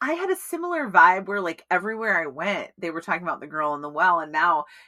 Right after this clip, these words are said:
literally everywhere I went last week in Ventura, people were like,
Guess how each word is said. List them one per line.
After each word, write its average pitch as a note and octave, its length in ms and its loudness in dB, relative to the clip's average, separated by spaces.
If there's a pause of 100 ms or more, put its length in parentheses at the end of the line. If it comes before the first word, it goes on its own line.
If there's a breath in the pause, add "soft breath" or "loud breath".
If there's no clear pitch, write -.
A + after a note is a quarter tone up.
(160)
literally A#3+ 840 -4
everywhere A3+ 520 -2
I F3+ 100 -6
went E3 420 -4
last D#3 500 0
week F3+ 220 -8
in D#3 140 -10
Ventura, D3+ 480 -4
people D3 320 -8
were C#3 160 -2
like, C3+ 340 -4